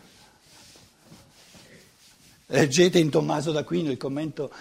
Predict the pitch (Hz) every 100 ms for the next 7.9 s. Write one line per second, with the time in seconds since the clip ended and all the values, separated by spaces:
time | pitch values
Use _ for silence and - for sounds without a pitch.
0 | - - 135 147 143 147 139 147 156 139
1 | 135 123 151 143 139 151 - 180 151 165
2 | 151 139 147 147 147 135 127 113 - 135
3 | - - - - - - 139 113 101 107
4 | 98 107 101 - 98 - - _ 127 127
5 | 123 120 123 - 135 92 - _ _ _
6 | _ _ - - - - - - - -
7 | - _ - _ - - 175 120 -